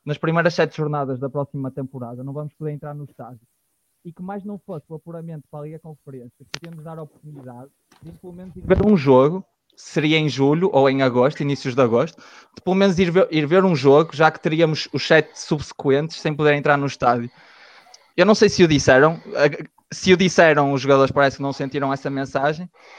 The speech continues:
Ah, se não disseram, acho que perderam uma excelente oportunidade, mas,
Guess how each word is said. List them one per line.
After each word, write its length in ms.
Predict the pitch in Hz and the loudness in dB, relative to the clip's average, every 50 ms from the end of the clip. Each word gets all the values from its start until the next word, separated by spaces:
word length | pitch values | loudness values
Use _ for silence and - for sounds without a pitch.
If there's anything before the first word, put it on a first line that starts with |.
| - - - - - _ - | -20 -20 -20 -20 -12 _ 2
Ah, 640 | 151 156 156 151 151 151 151 147 147 147 147 143 - - _ _ _ | 4 6 6 6 8 8 6 6 6 6 4 2 0 -4 _ _ _
se 160 | - - - | -18 -12 -8
não 140 | 165 165 165 | -6 -6 -6
disseram, 440 | 160 160 - - 160 147 139 139 135 | -6 -6 -2 -2 0 0 0 0 -2
acho 180 | 135 135 - | -2 -4 -6
que 60 | - - | -10 -10
perderam 280 | 147 135 139 135 135 135 | -6 -4 -2 -2 -2 -4
uma 100 | 135 135 | -4 -6
excelente 280 | 131 - 143 135 135 143 | -6 -6 -6 -4 -4 -4
oportunidade, 720 | 131 - - - 143 139 139 135 123 127 127 143 165 - _ _ _ _ _ _ _ _ _ _ - | -6 -6 -8 -12 -8 -8 -6 -4 -2 0 0 -2 -2 -6 _ _ _ _ _ _ _ _ _ _ -8
mas, 840 | 143 147 151 147 147 147 147 147 147 143 139 139 139 - - - - | -4 0 2 4 4 4 4 4 4 2 0 -2 -4 -6 -8 -8 -10